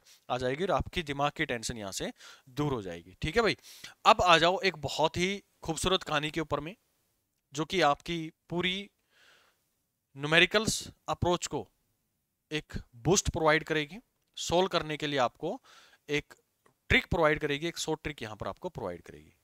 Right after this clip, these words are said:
ठीक है, जिसको आप लोग जानते हैं एफ़बीडी। कितने लोग जानते हैं भाई इसको? बताओ जल्दी से, क्या होता है ये? फ्री बॉडी डायग्राम।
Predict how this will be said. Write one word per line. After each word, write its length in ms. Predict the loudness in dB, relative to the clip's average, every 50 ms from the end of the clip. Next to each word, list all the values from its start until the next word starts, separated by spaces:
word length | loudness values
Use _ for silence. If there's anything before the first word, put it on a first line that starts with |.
| _ _
ठीक 140 | -10 -10 -10 -12
है, 60 | -18 -20 -20 -20 -20 -20 -12 _
जिसको 240 | -2 0 0 4 6
आप 120 | 4 6 6
लोग 140 | 2 0 2
जानते 280 | 0 -2 -2 -2 -4
हैं 340 | -4 -6 -8 _ 0 0 0
एफ़बीडी। 1400 | 0 2 -2 -4 -4 -4 -8 -14 -20 -20 -20 _ _ -6 -6 -6 -8 -10 -12 -16 _ _ _ _ -20 -16 -14 -14 -14 -14 -12 -12
कितने 220 | -10 -6 -4 0
लोग 160 | 0 0 2
जानते 280 | 2 0 -2 -2 -2 -6
हैं 60 | -6 -4
भाई 80 | -6
इसको? 260 | -6 -6 -8 -8 -14 -20 _ _ _ _ _ _ _ _
बताओ 280 | -8 -6 -4 -2 -4 -4
जल्दी 260 | -6 -10 -16 -16 -16
से, 120 | -16 -16 -18 _ _ _ _ _ _ _ _ _ _ _ _ _ _ 2
क्या 100 | 6 6
होता 180 | 6 8 8 6
है 60 | 4
ये? 140 | 4 2 -4 -8 _ _ _ _ _ _ _ _ -20 _ _ _ _ _ _ _ _ _ _
फ्री 440 | -16 -10 -2 2 4 4 4 4 2
बॉडी 340 | 0 0 2 2 4 2 2
डायग्राम। 400 | 0 0 -2 -2 -6 -10 -14 -14